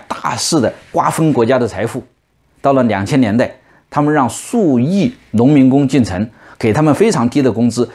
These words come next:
歧视他们，剥削他们，廉价的出卖他们的劳动力，用他们的血汗制造所谓的经济腾飞，赚取大批的外汇。同时呢，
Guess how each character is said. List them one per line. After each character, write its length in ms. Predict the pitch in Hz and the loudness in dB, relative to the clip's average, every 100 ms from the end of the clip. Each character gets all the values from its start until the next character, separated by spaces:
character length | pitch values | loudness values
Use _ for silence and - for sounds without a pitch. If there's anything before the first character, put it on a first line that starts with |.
| - | -8
歧 240 | - 160 | 0 0
视 120 | 156 | 2
他 140 | 127 135 | 0 0
们， 160 | 110 | 0
剥 160 | 107 165 | 2 0
削 160 | 160 131 | 0 -2
他 100 | 143 | -2
们， 140 | 117 - - _ | -6 -10 -20 _
廉 380 | 175 143 156 226 | -2 0 2 2
价 160 | 233 185 | 2 -2
的 100 | 127 | -4
出 160 | - | -4
卖 160 | 156 127 | -2 -2
他 120 | 131 | 0
们 80 | 127 | 0
的 100 | 110 | 0
劳 160 | 92 123 | 2 2
动 140 | 135 | 4
力， 180 | 107 - - - | 2 -4 -10 -2
用 200 | 196 151 | 0 0
他 260 | - - 254 | -2 0 2
们 80 | 226 | 2
的 80 | 143 | 0
血 260 | - 90 | -2 -6
汗 240 | 104 147 - | -4 -6 -6
制 220 | - 151 | -10 -6
造 160 | 127 113 | -4 -4
所 240 | - 101 | -4 -4
谓 120 | 107 117 | 0 0
的 140 | - - _ | -2 -10 _
经 280 | - 160 165 | -2 0 0
济 220 | 156 120 | 0 -2
腾 260 | - 110 120 | 0 0 2
飞， 240 | 147 175 - _ _ _ _ _ _ _ _ _ - - - | 2 0 -6 _ _ _ _ _ _ _ _ _ -20 -20 -2
赚 240 | 170 127 | 0 0
取 240 | - 87 - _ _ - | -4 -12 -16 _ _ -8
大 120 | 110 | -4
批 140 | - | -2
的 80 | 113 | 2
外 160 | 123 117 | 2 2
汇。 180 | 147 - - _ _ _ _ _ _ _ | 0 -4 -10 _ _ _ _ _ _ _
同 140 | - 139 | 0 2
时 140 | 139 | 2
呢， 120 | 147 | 0